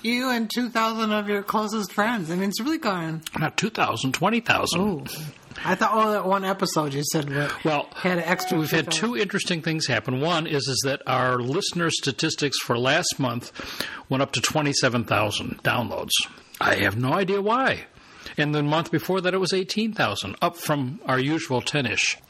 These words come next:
Speaker 2: And then today I'm looking at the statistics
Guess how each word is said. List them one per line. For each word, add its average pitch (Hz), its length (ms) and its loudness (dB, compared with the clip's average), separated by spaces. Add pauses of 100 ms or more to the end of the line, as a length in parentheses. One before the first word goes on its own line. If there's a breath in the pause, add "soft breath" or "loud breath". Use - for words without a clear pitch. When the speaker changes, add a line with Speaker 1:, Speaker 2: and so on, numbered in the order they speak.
Speaker 2:
And 135 260 0
then 175 540 2 (380 loud breath)
today 151 340 2
I'm 131 180 2
looking 127 320 0
at 120 220 0
the 117 180 0
statistics - 720 0